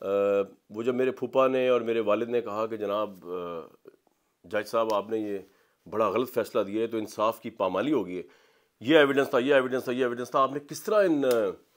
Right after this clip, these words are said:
वो डॉक्टर साहब के हक़ में फ़ैसला दे दिया?" तो आगे से वो जज साहब जिनका नाम मैं आपको बताऊँगा, बहुत बड़ा नाम है, उन्होंने आगे से कहा, बल्कि आपको नाम बता ही देता हूँ पहले,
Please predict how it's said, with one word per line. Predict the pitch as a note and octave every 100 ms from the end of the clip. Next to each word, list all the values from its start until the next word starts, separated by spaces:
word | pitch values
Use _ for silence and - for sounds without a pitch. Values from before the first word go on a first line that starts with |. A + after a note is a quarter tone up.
| _ _ _ _
वो | G#2+ G#2+ A2 A2+
डॉक्टर | B2 - C#3
साहब | C#3+ B2+
के |
हक़ | A2
में | A#2
फ़ैसला | A2+ G2 A2
दे | F#2
दिया?" | D#2+ E2+ D#2+ _ _ _ _
तो | D3+
आगे | D#3 F#3
से | F3+
वो | F#3+
जज | B2 D3+
साहब | E3 E3 C#3+
जिनका | D3 C#3+
नाम | B2+ C3+
मैं | C#3
आपको | B2
बताऊँगा, | G#2 A2+ C#3+
बहुत | D3 G#2 B2
बड़ा | A#2+ C3
नाम | G2+ E2
है, | D2+ - _ _ _ _ _ _ _ _ _
उन्होंने | E3 G3 G#3
आगे | G3 F3+ F3+
से | F#3+
कहा, | E3 D3 D#3+ E3+ E3+ D#3+ B2+ - _ _ _ _
बल्कि | C3+ E3+
आपको | F#3 F3+
नाम | D#3+ D#3+
बता | C#3+ C3+
ही |
देता | C#3+ G2+
हूँ | G2+
पहले, | F#2